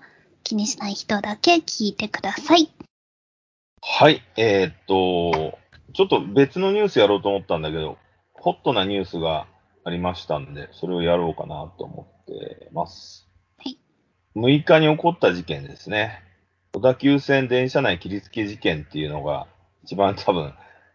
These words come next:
Speaker 1: うんうん。
Speaker 2: ニュースを賑わしてると思うんですけど、それをちょっとやりたいなと思ってて。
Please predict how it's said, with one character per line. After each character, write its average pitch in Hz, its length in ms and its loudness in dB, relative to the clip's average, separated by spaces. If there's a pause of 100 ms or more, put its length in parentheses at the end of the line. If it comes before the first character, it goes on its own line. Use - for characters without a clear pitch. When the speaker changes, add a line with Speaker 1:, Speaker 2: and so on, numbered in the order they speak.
(320)
Speaker 1:
う 247 60 -4
ん 208 260 -4
う - 40 -4
ん。 - 20 -6
Speaker 2:
ニ 107 80 -4
ュ 113 80 0
ー 110 40 -2
ス 98 140 -4
を 87 60 0
賑 92 280 4
わ 104 60 6
し 101 80 -10
て 95 60 -2
る 78 100 -2
と 76 80 -6
思 76 140 -8
う - 20 -8
ん 71 40 -10
で 67 60 -12
す - 80 -20
け 73 120 -12
ど、 65 100 -18
そ - 160 -10
れ 113 100 0
を 120 60 -2
ち 120 80 -4
ょ 131 40 2
っ 127 40 -10
と 80 80 -4
や 76 80 0
り 76 100 -6
た 76 140 -6
い 73 60 -10
な 78 100 -14
と - 80 -20
思 67 100 -18
っ - 80 -20
て 78 100 -20
て。 - 220 -20